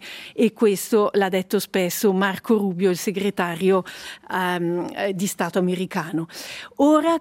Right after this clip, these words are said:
con degli interessi diretti in Ucraina, gli Stati Uniti faranno più fatica a voltarle le spalle.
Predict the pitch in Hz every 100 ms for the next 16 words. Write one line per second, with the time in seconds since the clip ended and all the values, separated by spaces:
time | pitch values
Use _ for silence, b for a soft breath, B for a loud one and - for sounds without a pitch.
0 | - 311 311 262 226 220 220 220 226 -
1 | 208 202 233 220 - 233 233 247 269 269
2 | 254 269 240 294 - 220 - 226 190 190
3 | 202 208 175 180 185 - 233 - 190 -
4 | 180 - 190 214 185 185 - 180 175 185
5 | 180 170 - 160 156 165 165